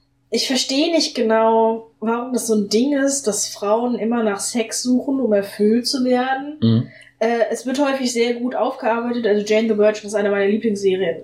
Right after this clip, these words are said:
Speaker 1: Sie ist einfach abartig grandios toll, diese Serie.
Speaker 2: Mhm.
Speaker 1: Ähm, aber ich verstehe gar nicht, warum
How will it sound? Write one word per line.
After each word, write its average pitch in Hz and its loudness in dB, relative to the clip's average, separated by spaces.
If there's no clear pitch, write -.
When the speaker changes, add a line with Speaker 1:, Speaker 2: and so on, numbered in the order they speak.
Speaker 1:
Sie 196 -14
ist 202 -6
einfach 214 -2
abartig 202 -6
grandios 202 -2
toll, 175 -2
diese 180 -6
Serie. 175 -2
Speaker 2:
Mhm. 104 0
Speaker 1:
Ähm, 202 2
aber 226 0
ich 214 -4
verstehe 226 0
gar 220 4
nicht, 214 -4
warum 214 2